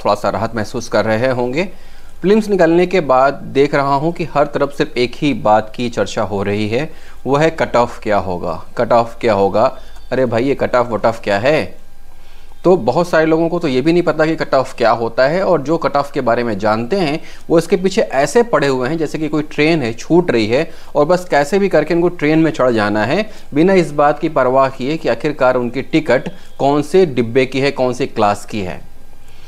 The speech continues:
तो इस तरह की जो भागदौड़ मची हुई है, उसके लिए मैं पक्षधर नहीं हूँ और न ही मैं कट ऑफ पे यकीन रखता हूँ,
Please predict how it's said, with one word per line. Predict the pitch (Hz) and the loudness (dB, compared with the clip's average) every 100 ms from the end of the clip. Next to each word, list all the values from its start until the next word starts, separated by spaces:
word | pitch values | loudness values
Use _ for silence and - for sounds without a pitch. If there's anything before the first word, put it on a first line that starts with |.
| - - | -12 2
तो | 202 | 2
इस | 208 226 | 4 4
तरह | 214 | 2
की | 226 | 2
जो | 202 | 0
भागदौड़ | 139 143 143 180 | 2 0 2 0
मची | 170 135 185 | 0 0 -2
हुई | 160 135 | -2 -2
है, | 127 | -2
उसके | 175 170 - - 240 233 | -4 -4 -8 -6 -2 0
लिए | 165 160 180 | 2 4 4
मैं | 175 | 2
पक्षधर | 123 - 139 127 | -2 -4 0 2
नहीं | 110 113 139 | 2 -2 -2
हूँ | 196 | 0
और | 170 | 0
न | 131 | 2
ही | 147 | 2
मैं | 151 | 2
कट | 139 120 | 2 2
ऑफ | 117 123 | 0 0
पे | 117 | -4
यकीन | 95 147 139 | -2 2 2
रखता | 110 123 | 2 2
हूँ, | 156 | 0